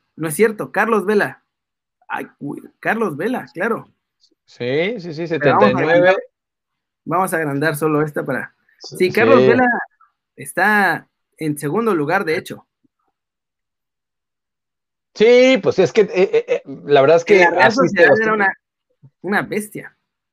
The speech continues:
Speaker 2: E hizo muy buena pareja con Griezmann, ¿no?
Speaker 1: Sí.
Speaker 2: Aquella temporada que, que se metieron incluso a Champions, me parece.
Speaker 1: Increíble, ese fue un temporadón. Fue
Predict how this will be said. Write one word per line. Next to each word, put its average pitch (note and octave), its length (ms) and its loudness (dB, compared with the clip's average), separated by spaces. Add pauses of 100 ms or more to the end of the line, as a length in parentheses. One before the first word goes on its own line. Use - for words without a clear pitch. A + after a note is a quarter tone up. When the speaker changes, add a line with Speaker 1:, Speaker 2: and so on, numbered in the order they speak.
(760)
Speaker 2:
E B2 160 2
hizo D3 240 2
muy F3 160 2
buena D#3+ 320 2
pareja D#3 300 2
con C3+ 140 -2
Griezmann, G3+ 600 2
¿no? F#3+ 320 -6 (340)
Speaker 1:
Sí. G#3 380 -6 (1500)
Speaker 2:
Aquella D#3+ 500 2
temporada C#3 500 4
que, B2 320 0
que A2 140 -4
se - 100 -6
metieron D#3 440 -2
incluso D#3+ 400 -4
a C3+ 80 0
Champions, F3+ 480 -4
me C3+ 80 -2
parece. F#3+ 540 0 (920)
Speaker 1:
Increíble, E3+ 880 0
ese A#3+ 260 0
fue A3 180 -2
un A#3 80 -4
temporadón. G3+ 760 -2
Fue B3+ 260 0